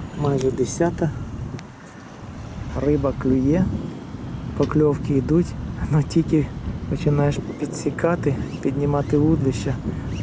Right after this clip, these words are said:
зразу бим і все. Залишається там на глибині десь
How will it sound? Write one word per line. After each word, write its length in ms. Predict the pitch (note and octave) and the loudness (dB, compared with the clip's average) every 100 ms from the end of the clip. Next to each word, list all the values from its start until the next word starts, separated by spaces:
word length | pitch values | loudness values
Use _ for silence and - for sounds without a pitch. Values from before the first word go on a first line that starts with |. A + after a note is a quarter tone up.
| - | 0
зразу 360 | C#3 C#3 C3+ C3+ C3+ | 2 2 2 0 4
бим 220 | E3 E3+ - - - - - - - | 4 4 2 -4 -4 -6 -8 -10 -6
і 60 | A2 | -6
все. 340 | - - C#3 C3 - - - - - - - - | -4 -2 -2 -2 -4 -4 -6 -6 -8 -8 -6 0
Залишається 760 | C3+ C3+ C3+ - C#3+ C3+ C#3+ | 2 4 2 2 2 2 0
там 280 | C3+ C#3 C3+ | 0 0 2
на 60 | C3 | 0
глибині 540 | B2+ C#3+ C#3 C#3 C#3 | 2 0 2 2 2
десь 300 | C3+ C3+ | 2 0